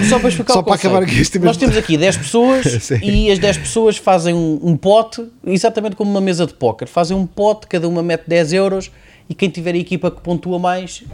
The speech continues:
Speaker 1: eh, no fundo, rebenta o pote e ganha o dinheiro que os outros todos colocaram. Pronto.
Speaker 2: Uhum.
Speaker 1: Isto se for feito em euros ou dólares ou moeda fiduciária soberana,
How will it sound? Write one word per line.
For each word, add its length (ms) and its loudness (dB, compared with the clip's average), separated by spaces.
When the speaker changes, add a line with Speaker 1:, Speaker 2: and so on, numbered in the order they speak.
Speaker 1:
eh, 440 2
no 100 2
fundo, 460 -2
rebenta 320 -2
o 40 0
pote 440 -4
e 340 -2
ganha 240 0
o 60 -4
dinheiro 380 0
que 120 -16
os 100 -4
outros 140 -6
todos 180 -8
colocaram. 360 -10
Pronto. 200 -6
Speaker 2:
Uhum. 200 -12
Speaker 1:
Isto 220 -2
se 80 -12
for 180 2
feito 280 -4
em 140 2
euros 320 -2
ou 80 2
dólares 380 -2
ou 60 -4
moeda 320 -4
fiduciária 540 -8
soberana, 580 -8